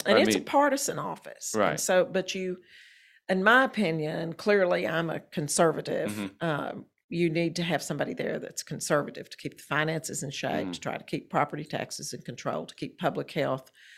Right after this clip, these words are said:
Speaker 1: on the right footing, to get the right people running the county hospital, working with the mental health department, working with senior services. But it can't be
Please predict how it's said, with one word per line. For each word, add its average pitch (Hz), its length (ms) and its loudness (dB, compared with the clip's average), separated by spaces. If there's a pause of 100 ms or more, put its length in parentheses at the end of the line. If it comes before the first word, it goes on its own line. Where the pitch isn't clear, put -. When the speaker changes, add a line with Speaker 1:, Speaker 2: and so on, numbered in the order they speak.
(240)
Speaker 1:
on 156 140 2
the 147 80 -2
right 135 340 2
footing, 131 360 -4
to - 360 -8 (280)
get 156 140 0
the 156 80 -4
right 143 360 2
people 143 320 -2
running 139 340 -2
the 139 60 -4
county 131 320 -4
hospital, 120 800 -6 (520)
working 151 280 0
with 143 140 -2
the 151 60 -4
mental 139 220 0
health 135 300 -2
department, - 460 -6
working 127 320 -6
with 139 100 -6
senior 143 380 -2
services. - 760 -6 (1200)
But 190 160 10
it - 280 2
can't 233 400 0
be 120 500 -4